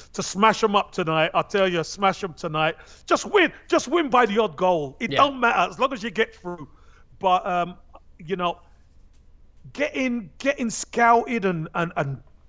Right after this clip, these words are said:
Speaker 1: coming through the ranks at a football club that you support is the ultimate.
Speaker 2: Yeah.
Speaker 1: It really is the ultimate. Obviously, when you've been scouted,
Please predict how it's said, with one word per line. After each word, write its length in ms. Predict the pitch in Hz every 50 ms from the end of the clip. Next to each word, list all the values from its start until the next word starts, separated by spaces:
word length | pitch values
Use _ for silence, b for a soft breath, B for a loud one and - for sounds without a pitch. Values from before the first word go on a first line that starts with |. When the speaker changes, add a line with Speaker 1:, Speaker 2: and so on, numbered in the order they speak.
| - -
Speaker 1:
coming 380 | - - 233 233 220 226 233 202
through 260 | - - 220 226 220
the 80 | 208 185
ranks 400 | 180 214 214 220 214 - - 214
at 80 | -
a 60 | 175
football 420 | - - 202 214 - - 190 202 -
club 540 | - - 202 202 196 196 196 190 - B B B B B B
that 180 | - 208 - 202
you 80 | 190 190
support 720 | - - - - - - - 240 226 202 170 - - - - _ _ _ - - - - - - _ - - _ _ - _ _ - - - - _ - - - -
is 180 | 240 214 160
the 120 | - 220 233
ultimate. 480 | 254 294 277 - - 214 196 156 147 - -
Speaker 2:
Yeah. 140 | - 135 208
Speaker 1:
It 60 | 202 -
really 340 | 190 226 240 240 220 220 220
is 140 | 226 175 139
the 120 | 170 202
ultimate. 380 | 214 233 247 - - 190 190 -
Obviously, 500 | 247 233 196 220 - - 196 175 180 - b b b b b b - -
when 260 | 196 160 220 254 254
you've 160 | 247 226 214 -
been 140 | 202 180 165
scouted, 460 | - - - 208 202 202 180 180